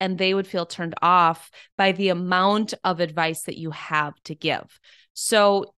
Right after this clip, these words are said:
you need to apply your strategy. Each of the energy types has a special strategy for how they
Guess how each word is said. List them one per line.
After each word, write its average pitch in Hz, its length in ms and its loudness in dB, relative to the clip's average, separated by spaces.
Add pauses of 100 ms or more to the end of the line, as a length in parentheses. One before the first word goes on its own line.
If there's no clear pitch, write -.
(120)
you 208 420 -2
need 208 240 -2
to 190 300 0
apply 180 300 0
your 156 220 -4
strategy. 156 1080 -4
Each 226 280 -2
of 214 140 -4
the - 140 -6
energy 185 400 -4
types 170 380 -6
has 175 220 -8
a 170 60 -8
special 180 540 -4
strategy 180 1120 -2
for 180 140 -2
how 208 600 0 (380)
they 170 640 0